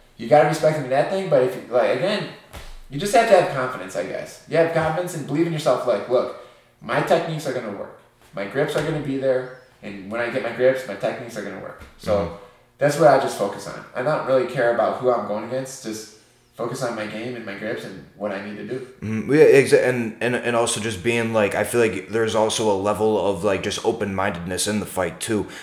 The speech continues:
Speaker 2: Because, I mean, like, every s-, every person you go up against is gonna be different. Every single role is gonna
Speaker 1: Yeah,
Speaker 2: be different.
Speaker 1: of course.
Speaker 2: So you have to, like, look at, like, different openings. And,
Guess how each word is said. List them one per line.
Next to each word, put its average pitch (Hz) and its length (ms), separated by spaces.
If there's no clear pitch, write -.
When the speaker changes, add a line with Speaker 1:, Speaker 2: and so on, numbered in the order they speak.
Speaker 2:
Because, 110 300
I 110 60
mean, 113 160
like, 104 240
every 123 300
s-, - 160
every 123 240
person 123 320
you 110 80
go 110 100
up 117 100
against 101 280
is 90 80
gonna 107 160
be 90 100
different. 90 380
Every 107 200
single 104 320
role 104 300
is 90 100
gonna 101 180
Speaker 1:
Yeah, 98 140
Speaker 2:
be 90 60
different. 92 320
Speaker 1:
of - 140
course. - 160
Speaker 2:
So 123 80
you 123 40
have 120 120
to, 120 80
like, 110 220
look 123 200
at, 110 140
like, 104 200
different 113 300
openings. 104 480
And, 104 220